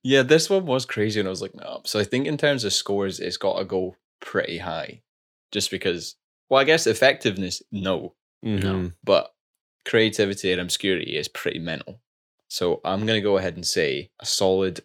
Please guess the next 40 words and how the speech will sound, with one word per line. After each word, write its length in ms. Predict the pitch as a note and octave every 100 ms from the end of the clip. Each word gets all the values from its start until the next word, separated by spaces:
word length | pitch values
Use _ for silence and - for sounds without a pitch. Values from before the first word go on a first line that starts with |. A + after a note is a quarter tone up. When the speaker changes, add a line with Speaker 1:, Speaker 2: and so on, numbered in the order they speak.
| _
Speaker 1:
six. 720 | - - - - - - - - -
Speaker 2:
I'm, 200 | D#3 D#3 -
I'm 200 | D#3+ E3
gonna 140 | D#3+
give 220 | C#3+ C#3
it 100 | C3 -
a, 300 | A#2 A2+ G#2+ - _ _ _ _ _ -
a 60 |
six 320 | - - -
and 80 | B2
a 80 | G#2
half. 480 | G2 F#2 F#2 - -
Yeah. 240 | - F#2+ F#2
Speaker 1:
Oh. 260 | D#3 B2 - _
Speaker 2:
Yeah. 280 | G#2 G2+ G2 - _ _ _ _ -
Yeah, 160 | G#2+
we're, 120 | G#2+
we're, 160 | A2 A2+ G#2+
we're 100 | A2+ G#2+
dipping 340 | G#2 A#2 B2
our 80 | A2
toes 340 | - G2+ G2+
into 260 | G#2 G2 G2+
half 280 | G2 G2 -
points 320 | A#2+ A#2 -
here. 220 | A#2+ A2+ - _ _ _ - -
Speaker 1:
Ooh. 60 | G2
Speaker 2:
<laughs> 1700 | A2+ A#2+ B2+ A#2+ - - - _ _ _ - A#2 - B2 A#2 G#2 F#2+ - - - - _ - _ -
Speaker 1:
Just 140 | -
like, 200 | - G2+
didn't 180 | - G2+
say 100 | A#2+
it 40 |
in 40 | G#2
the 80 | G2+
rules. 260 | A#2 D3+
Could 200 | - G2
tell 140 | F#2+ D#2+
Speaker 2:
Yeah. 40 |
Speaker 1:
one. 160 | G#2